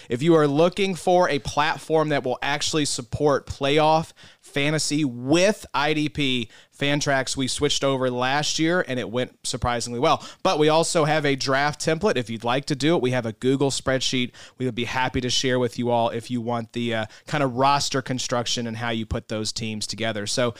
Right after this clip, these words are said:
check it out. Just because the fantasy football regular season and playoffs are over,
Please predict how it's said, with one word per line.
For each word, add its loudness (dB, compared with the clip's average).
check 2
it 2
out. 0
Just 2
because 2
the 0
fantasy 0
football 4
regular 2
season -4
and -4
playoffs 2
are -2
over, 2